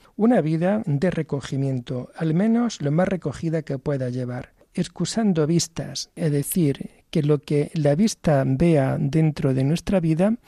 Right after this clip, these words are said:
no nos enturbie, no rompa, no manche nuestra relación de oración. Por ello, es necesario que el alma en los trabajos ande recogida, excusando vistas,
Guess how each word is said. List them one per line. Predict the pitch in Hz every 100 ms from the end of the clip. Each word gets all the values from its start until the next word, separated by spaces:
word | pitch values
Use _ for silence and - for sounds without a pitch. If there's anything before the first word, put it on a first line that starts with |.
| - -
no | 156 160 214 240 -
nos | 165 156 - 165
enturbie, | 139 131 - 233 185 139 131 131
no | 160 190
rompa, | - 220 175 139 139
no | 135 190
manche | 196 208 190 - - 135 135 196 359
nuestra | 147 143 143 - 151 135 131 139 - _
relación | 139 147 131 123 - 165 202 220 -
de | 160 147 156 143 139 - _
oración. | - 180 143 - 131 123 - _
Por | - 156
ello, | 185 190 233 269 - _ _
es | - 175
necesario | 180 175 - 151 175 165 180 180
que | -
el | 131
alma | 139 156 160 175
en | 160
los | 143
trabajos | - 185 170 196 - 220 - -
ande | 170 170 190 233 -
recogida, | 143 143 139 147 120 170 135 131 -
excusando | - - - 151 190 190 160
vistas, | 156 160 - 135 143